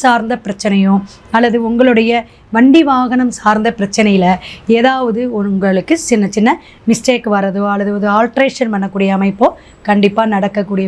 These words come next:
விஷயங்கள் நடக்கும். ஐந்தாம் இடத்துல இருக்கக்கூடிய சுக்கிர பகவான் எப்படின்னா பூர்வ புண்ணிய ஸ்தானமா உங்களுக்கு போயிடுறார். அப்ப இந்த பெண் தெய்வ வழிபாடுகளை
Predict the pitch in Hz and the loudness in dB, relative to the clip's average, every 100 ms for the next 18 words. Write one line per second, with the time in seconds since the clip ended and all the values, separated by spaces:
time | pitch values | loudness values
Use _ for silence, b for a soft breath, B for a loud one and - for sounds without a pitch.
0 | 190 - 202 202 277 196 180 - 220 B | -2 0 2 2 2 0 0 -2 -4 B
1 | B B 226 262 311 339 339 302 240 240 | B B -4 0 2 2 0 -2 -4 -6
2 | 214 214 - 220 208 196 202 196 262 254 | -8 -8 -6 -2 0 0 -2 -4 -2 0
3 | 196 185 180 208 247 b b b - 208 | -2 -2 -2 -2 -4 b b b -4 0
4 | 247 208 208 247 262 330 320 311 277 247 | 0 0 0 -2 2 2 4 2 2 2
5 | 240 233 - 220 196 220 240 202 175 202 | 2 -2 0 0 2 2 0 -2 -2 0
6 | 196 185 180 b b b 226 226 220 240 | 2 0 -4 b b b -4 0 0 0
7 | 240 _ 220 208 208 202 208 277 320 302 | -2 _ -2 0 2 0 0 0 2 0
8 | 277 262 220 214 208 208 190 190 | 0 -2 0 0 0 0 0 -2